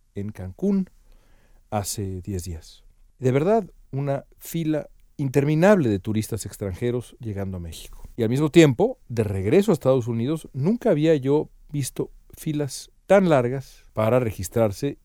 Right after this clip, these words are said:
y tomar el vuelo. Horas, nada más para llegar al mostrador y registrarse. Es decir, México sigue siendo un destino amado, quizá más que nunca por los estadounidenses y otros turistas.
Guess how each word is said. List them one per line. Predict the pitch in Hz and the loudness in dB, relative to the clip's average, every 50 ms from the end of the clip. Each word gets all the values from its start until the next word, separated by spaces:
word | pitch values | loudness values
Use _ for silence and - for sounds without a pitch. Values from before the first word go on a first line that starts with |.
| - _ | -18 _
y | 104 - | -16 -12
tomar | - 95 101 107 | -10 -8 -6 -6
el | 120 117 | -6 -2
vuelo. | 117 170 220 285 285 196 113 - _ _ - _ _ - - | 4 6 6 6 4 0 -2 -6 _ _ -20 _ _ -20 -4
Horas, | - 185 254 320 330 - - - - - - - - _ | 4 6 8 8 8 6 4 0 -4 -4 -8 -12 -16 _
nada | - 151 175 202 185 | 0 2 4 4 4
más | 165 175 170 - | 2 2 0 0
para | - 180 139 113 | 0 0 0 2
llegar | 107 110 127 147 | 2 2 2 2
al | 156 147 | 2 2
mostrador | 135 113 - - 113 101 95 110 123 | 0 -4 -4 -4 -4 -4 -2 -2 -2
y | 123 | -4
registrarse. | 117 107 - - 101 - - 135 123 107 - - - _ _ _ _ _ _ - - _ _ _ _ _ _ _ _ _ | -4 -6 -10 -12 -12 -4 -4 -4 -4 -4 -8 -14 -20 _ _ _ _ _ _ -20 -20 _ _ _ _ _ _ _ _ _
Es | 127 123 | 0 2
decir, | 127 120 - - 117 101 - - _ _ _ _ - - _ | 2 0 0 0 -2 -2 -4 -8 _ _ _ _ -20 -20 _
México | - 117 123 120 - 147 139 117 | -2 -2 -2 -2 -2 -4 -6 -4
sigue | - 127 127 117 | -2 -2 -4 -2
siendo | - 120 117 120 117 | -2 -4 -4 -4 -4
un | 120 123 123 117 | -4 -4 -4 -6
destino | 110 98 - - - 113 113 117 120 - - _ - _ - _ _ _ _ _ - - _ _ _ | -6 -8 -10 -10 -8 -6 -6 -6 -6 -8 -10 _ -20 _ -20 _ _ _ _ _ -20 -20 _ _ _
amado, | - 95 98 101 107 131 147 151 143 120 110 85 - _ _ _ _ _ _ _ - | -10 -8 -6 -4 -2 0 0 0 0 -2 -4 -6 -10 _ _ _ _ _ _ _ -14
quizá | 107 - 127 135 | -10 -8 -4 -4
más | 147 147 - | -4 -4 -4
que | - 165 | -6 -6
nunca | 156 220 254 247 - 123 92 | -6 -6 -8 -4 -6 -6 -6
por | 98 113 107 | -4 -8 -8
los | 95 - | -8 -8
estadounidenses | - - 107 104 104 110 117 127 123 - - | -6 -4 -2 -2 0 0 0 -2 -2 -4 -2
y | 123 | -4
otros | 120 117 120 101 - | -4 -4 -4 -8 -10
turistas. | - 104 98 95 - - - - - - _ | -10 -10 -10 -10 -12 -14 -20 -20 -20 -20 _